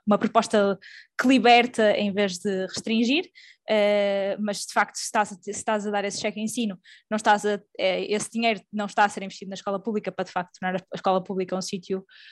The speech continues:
eh, melhor. Ehm, e o Chega tinha no programa deles, eh, vários, eh, desinvestimentos na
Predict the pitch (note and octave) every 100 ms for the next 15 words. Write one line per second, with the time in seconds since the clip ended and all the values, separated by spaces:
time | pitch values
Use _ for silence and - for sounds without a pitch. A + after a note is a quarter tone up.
0 | _ - G3 F#3+ F#3 F3+ G3 G#3 A3+ -
1 | _ - - _ _ _ - A#3+ A#3+ A#3+
2 | A#3+ A#3+ B3 B3 B3 B3+ _ _ - _
3 | _ _ _ _ _ - C4+ C#4 A#3+ -
4 | A#3 A3+ A#3 A#3 A3 G#3 G3 G3+ G3 G3+
5 | G#3 - - G3+ F#3+ F#3 F3 - G3 G3+
6 | F#3 F3+ - - F3 E3 F3 F#3 - F#3+
7 | F#3 F#3 - F3 E3+ D#3+ D#3+ E2+ E2+ -